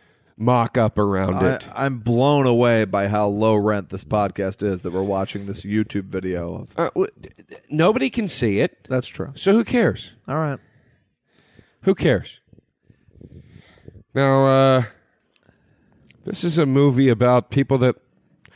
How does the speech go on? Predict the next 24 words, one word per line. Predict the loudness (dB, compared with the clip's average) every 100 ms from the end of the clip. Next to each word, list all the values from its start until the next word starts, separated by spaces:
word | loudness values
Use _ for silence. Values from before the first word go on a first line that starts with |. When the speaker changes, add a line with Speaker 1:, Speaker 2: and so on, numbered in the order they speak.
| _ _ _ _ _ -2
Speaker 1:
love | 0 0
Christmas, | 0 0 0 -2 -4
I | -4
guess, | -2 -2 -2 -6
you | -4
know? | 0 0 2
I | 0
don't | 0 -2
know. | -2
Speaker 2:
Now, | -2 -2
this | -2 -2
is | -6 -10 -16 _
so | -14 -4 0 0
much | 0 -2 0
louder | 0 2 2
in | 0
my | -2
headphones | -2 -2 -2 -4 -4
than | -6 -6
the, | -8 -12
than | -10
the | -8
Perfect | -4 -6 -6
Strangers. | -8 -6 -6 -8 -12 -14